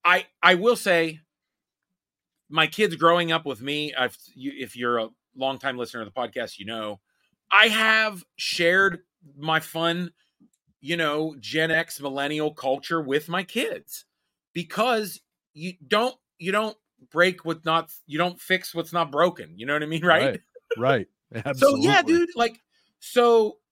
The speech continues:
Speaker 1: yeah, they, they're, they, they'll see Star Wars, something, they're like, "Daddy, what's that?" And I'm like, "Well, you're four years old. We can watch Star Wars." You know what I mean? <laughs> Like, I guess. Um, but then, like, you know, they start seeing stuff like,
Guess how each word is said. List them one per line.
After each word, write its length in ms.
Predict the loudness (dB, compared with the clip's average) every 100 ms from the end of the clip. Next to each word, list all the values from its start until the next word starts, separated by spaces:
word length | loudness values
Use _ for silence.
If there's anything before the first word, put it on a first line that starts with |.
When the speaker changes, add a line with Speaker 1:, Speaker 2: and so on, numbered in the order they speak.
| _ _
Speaker 1:
yeah, 300 | -2 0 -2
they, 560 | 2 4 4 2 -2 -8 _ -14 -4
they're, 260 | 0 0 -2
they, 140 | -4 -6 -6
they'll 140 | -10
see 180 | -8 -12
Star 320 | -4 0 0
Wars, 200 | 0 -4
something, 140 | -6
they're 100 | -4
like, 160 | -4 0
"Daddy, 220 | 0 0
what's 180 | -2 -4
that?" 280 | -2 -2 -4 -8
And 80 |
I'm 80 | -8
like, 180 | -6 -8 -4
"Well, 300 | 0 0 -2 _ _ _ _ _
you're 200 | -4 -4
four 240 | -2 -2 0
years 200 | -2 -2
old. 220 | -2 -2
We 180 | -6 -8
can 120 | -8
watch 180 | -8 -10
Star 260 | -10 -10 -8
Wars." 300 | -6 -6 -2
You 80 |
know 80 | 2
what 80 | 2
I 40 | 2
mean? 260 | -2 0
<laughs> 40 | 2
Like, 220 | 0 -2 -16 _ -8 -6
I 60 |
guess. 540 | -2 4 6 4 0 -16 _ _ _ -20 _ -2
Um, 520 | 2 4 2 0 -10 _ _ _ _ _ _ _ _ _ _ _ _ _ _
but 140 | -4 -2
then, 240 | -2 -2
like, 260 | -2 -4 -6
you 100 | -4
know, 140 | 0
they 120 | 0
start 260 | 2 2 2
seeing 180 | -4 -2
stuff 240 | -2 -2
like, 300 | -2 -2 -6